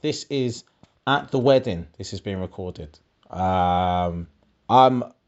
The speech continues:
I'm about to, uh, enter the ceremony room in about half an hour. Um,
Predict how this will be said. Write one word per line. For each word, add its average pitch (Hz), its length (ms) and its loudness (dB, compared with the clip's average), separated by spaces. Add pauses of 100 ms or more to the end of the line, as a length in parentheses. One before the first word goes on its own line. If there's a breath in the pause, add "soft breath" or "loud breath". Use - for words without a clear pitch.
(100)
I'm 127 200 0
about 113 380 0
to, 101 380 -4 (1600)
uh, 98 340 0
enter 110 320 -2
the 98 60 -6
ceremony 98 500 2
room 104 320 -4 (540)
in 92 120 -8
about 87 400 -6 (600)
half - 380 -2
an 92 100 -4
hour. 95 340 0 (2000)
Um, 101 600 0